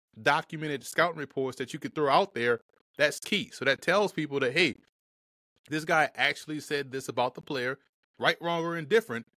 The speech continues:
He put in the work, and it's showing right there in the scout report, and we're seeing it play out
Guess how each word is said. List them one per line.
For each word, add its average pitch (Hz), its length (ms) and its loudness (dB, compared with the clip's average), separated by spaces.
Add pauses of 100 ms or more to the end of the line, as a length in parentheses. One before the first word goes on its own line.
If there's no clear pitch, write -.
(120)
He 147 120 -2
put - 180 -2
in 156 140 -2
the 131 60 0
work, 151 300 4 (400)
and 147 160 0
it's 139 100 0
showing 170 520 2
right 151 240 4
there 143 160 4
in 135 160 -2
the 127 80 -4
scout 151 280 2
report, 131 360 -4
and 139 120 -4
we're 127 140 -4
seeing 180 480 0
it - 140 -4
play 139 240 2
out 151 180 4